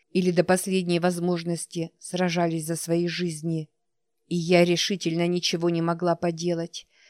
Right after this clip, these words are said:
хотя среди них наверняка было немало моих друзей, тех, с кем мне довелось работать бок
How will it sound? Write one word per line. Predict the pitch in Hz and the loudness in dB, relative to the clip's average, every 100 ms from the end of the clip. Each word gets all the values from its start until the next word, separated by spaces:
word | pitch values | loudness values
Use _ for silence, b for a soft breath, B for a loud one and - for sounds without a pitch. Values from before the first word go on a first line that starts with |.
| b | b
хотя | 190 185 180 | -2 4 2
среди | - 180 190 | 2 0 2
них | 190 180 - | 2 0 0
наверняка | 170 175 180 180 - 175 | 0 0 0 -4 0 0
было | 165 170 | 2 0
немало | 175 175 180 170 165 | 2 2 2 2 2
моих | 170 170 | 0 -2
друзей, | 165 180 170 214 208 - _ _ - | -4 -6 -2 0 0 -4 _ _ 2
тех, | 208 - | 2 2
с | - | -4
кем | - 190 | 0 2
мне | 185 | 2
довелось | 175 175 180 180 175 | 2 2 4 2 2
работать | 175 175 180 175 165 | 0 0 -2 -2 -4
бок | 160 185 | -2 -2